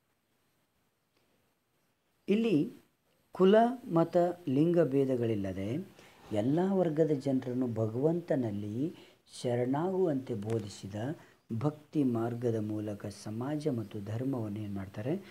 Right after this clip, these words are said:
ಪುನಶ್ಚೇತನಗೊಳಿಸ್ತಾರೆ. ಶಂಕರಾಚಾರ್ಯರು ಅದ್ವೈತ, ಶಂಕರಾಚಾರ್ಯರ ಅದ್ವೈತ. ಶಂಕರರು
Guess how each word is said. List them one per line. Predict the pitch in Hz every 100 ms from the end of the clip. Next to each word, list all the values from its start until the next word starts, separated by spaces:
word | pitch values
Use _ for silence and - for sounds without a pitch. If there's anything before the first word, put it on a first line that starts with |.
| - - _
ಪುನಶ್ಚೇತನಗೊಳಿಸ್ತಾರೆ. | 135 156 160 - _ - 143 170 165 131 104 104 101 - - - _ _ _ _ _ _ _ _ _ -
ಶಂಕರಾಚಾರ್ಯರು | - 117 113 - 135 147 - 117 104 104 -
ಅದ್ವೈತ, | 110 101 107 104 - -
ಶಂಕರಾಚಾರ್ಯರ | - 110 101 110 110 - 104 104 120 156 - _ _
ಅದ್ವೈತ. | 107 101 107 104 -
ಶಂಕರರು | - 147 165 165 127 127